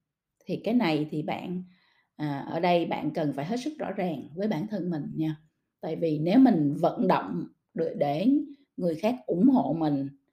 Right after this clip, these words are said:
à, mà cái ý định, cái dự định hay cái ý tưởng của mình nó không tốt, thì đó không phải là khả năng tạo ảnh hưởng, mà cái đó là chơi chính trị,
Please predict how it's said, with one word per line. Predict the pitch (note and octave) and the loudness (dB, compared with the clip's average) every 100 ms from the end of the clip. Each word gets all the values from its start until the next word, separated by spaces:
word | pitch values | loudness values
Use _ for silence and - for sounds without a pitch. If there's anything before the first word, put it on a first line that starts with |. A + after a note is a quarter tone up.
| _ _ _ - | _ _ _ -10
à, | D3+ C#3+ C#3+ | -8 -6 -4
mà | D#3 D3 | -4 -2
cái | A#3 | -2
ý | - C4+ D#4 | 0 6 8
định, | B3+ - F#3+ F3 F3+ - | 8 4 0 -2 -2 0
cái | B3 | 2
dự | E3+ D#3+ | 4 4
định | E3 - F3 | 4 4 2
hay | G3+ F#3 | -2 -2
cái | G#3 | 0
ý | B3 B3 | 0 0
tưởng | - G#3+ | -2 -2
của | A3 | -2
mình | G3+ D#3+ | 0 -2
nó | G3 | -2
không | G3 B3 | -2 4
tốt, | B3 D#4+ - - _ _ _ _ _ - | 6 4 2 -12 _ _ _ _ _ -4
thì | D#3+ | 0
đó | E3 | 2
không | C4 B3 B3 | 6 6 4
phải | B2+ E3 | 0 0
là | A#3 E3+ C#3+ D#3 D#3 - _ _ | 0 0 -2 -4 -10 -16 _ _
khả | D3+ | -8
năng | G3 F#3+ | -4 -4
tạo | F3+ D3+ | -4 -4
ảnh | F#3 | -4
hưởng, | G3 D#3 G#3+ | -2 0 0
mà | G3 | 0
cái | G3+ | 0
đó | |
là | A3+ | -2
chơi | F#3 F3 - | 0 0 2
chính | A3 | 2
trị, | F#3 - - | 2 0 -6